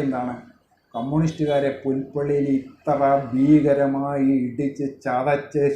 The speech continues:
ശരിയാക്കിയ ഒരു പോലീസുകാരനുണ്ടായിരുന്നു.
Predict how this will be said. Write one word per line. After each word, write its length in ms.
ശരിയാക്കിയ 920
ഒരു 200
പോലീസുകാരനുണ്ടായിരുന്നു. 1080